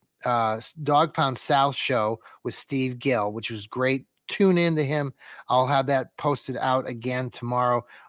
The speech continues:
We, we already pushed it out yesterday. We're gonna push it out again. Um, I've also got our Johnny Cleveland show coming up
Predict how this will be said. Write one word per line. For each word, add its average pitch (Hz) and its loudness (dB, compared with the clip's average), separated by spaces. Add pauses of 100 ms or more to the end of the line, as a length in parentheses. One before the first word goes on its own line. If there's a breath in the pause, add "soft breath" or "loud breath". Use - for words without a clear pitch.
We, 127 -2
we 127 -2
already 135 2 (200)
pushed - -2
it 139 0
out 131 2
yesterday. 143 -2
We're 120 -6
gonna 113 -6
push - -6
it 135 0
out 123 0
again. 147 -2 (420 loud breath)
Um, 123 2
I've 131 0
also 156 2
got 143 0
our 120 0
Johnny 135 0
Cleveland 170 2
show 147 0
coming 135 -2
up 131 0